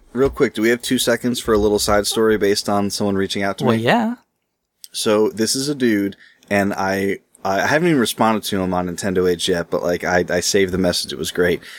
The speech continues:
Speaker 1: Um, and it's a name that I remembered from being on R F Gen.
Speaker 2: Okay.
Speaker 1: Do you remember Killer Cobra?
Speaker 2: Yes.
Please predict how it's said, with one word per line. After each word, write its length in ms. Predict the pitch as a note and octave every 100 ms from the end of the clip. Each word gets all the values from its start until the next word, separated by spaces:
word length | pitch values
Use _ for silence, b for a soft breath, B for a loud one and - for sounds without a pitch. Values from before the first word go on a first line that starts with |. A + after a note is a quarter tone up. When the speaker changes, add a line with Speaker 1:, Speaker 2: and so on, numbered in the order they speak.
| B B B
Speaker 1:
Um, 280 | F#2 F#2 F#2 G#2
and 140 | G#2
it's 180 | G2+ G#2
a 40 |
name 480 | G2 G2 A#2+ C#3+ D3
that 140 | A#2+
I 120 | A2 G#2+
remembered 1040 | F#2 F#2+ F2+ F2+ A2 B2+ G2 E2+ E2+ E2 -
from 720 | - G#2 F#2 F2+ F2 F2 F#2 _ _ _ _
being 220 | G#2 G2
on 180 | G2 F#2
R 160 | F#2 F#2+
F 160 | C#3
Gen. 300 | - F#2+ D2+ C3+
Speaker 2:
Okay. 320 | - A#2 F#3 B B B B B B B _ - _
Speaker 1:
Do 120 | - F#2
you 120 | A2+
remember 800 | D#3 D#3 C#3 C3+ A#2+ A2+ A2+ A#2 _ _ _ _
Killer 380 | - - A2 G#2+
Cobra? 560 | - G2 F#2 A2 C3+ - _ -
Speaker 2:
Yes. 600 | A#2 G#2 A2 A#3+ -